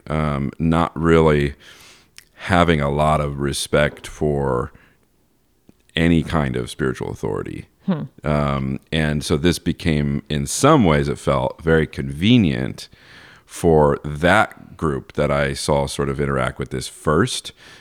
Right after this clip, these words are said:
Speaker 1: um, to kind of, you know, say, "Oh, this is a thing.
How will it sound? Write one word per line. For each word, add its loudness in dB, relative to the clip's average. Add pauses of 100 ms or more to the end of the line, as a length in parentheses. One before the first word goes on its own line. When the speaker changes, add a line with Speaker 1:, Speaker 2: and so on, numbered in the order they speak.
(160)
Speaker 1:
um, 2
to -2
kind 0
of, -6
you 0
know, -2
say, 0
"Oh, 4
this 2
is 0
a -2
thing. 0